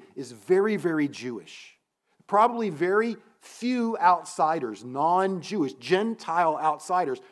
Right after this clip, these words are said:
probably very few living, choosing to live in that city. And if they had chosen to live in that city, they had probably converted to Jewish life, Jewish religious life at this point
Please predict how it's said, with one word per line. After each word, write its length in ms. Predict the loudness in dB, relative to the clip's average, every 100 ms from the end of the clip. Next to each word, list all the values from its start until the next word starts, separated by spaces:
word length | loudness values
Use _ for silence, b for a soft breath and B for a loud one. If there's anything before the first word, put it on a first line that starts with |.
| B
probably 380 | 0 0 0 -4
very 340 | 2 2 2
few 460 | -2 -4 2 2 2 B B
living, 520 | -2 0 0 -2 -6
choosing 480 | -6 -4 -4 -4 -6
to 60 |
live 200 | -2 -2
in 80 | -2
that 160 | -8 -10
city. 340 | -4 -2 -2 B B -10
And 120 | -8
if 100 | -4
they 120 | -4
had 300 | 0 2 2
chosen 400 | -2 -6 -6 -8
to 60 | -6
live 160 | -6
in 60 | -6
that 160 | -8 -10
city, 340 | -6 -4 -6 B
they 80 | -6
had 140 | -6 -6
probably 680 | -6 -2 -2 -2 4 4
converted 580 | 4 -4 0 2 2 -2
to 100 | -8
Jewish 500 | -12 -10 0 0 0
life, 340 | -2 0 0 -4 b b b
Jewish 420 | -6 2 2 2
religious 600 | -2 0 -2 -2 -6 -6
life 340 | -4 -2 -4
at 180 | -8 -8
this 220 | -6 -6
point 380 | -10 -12 -10 -10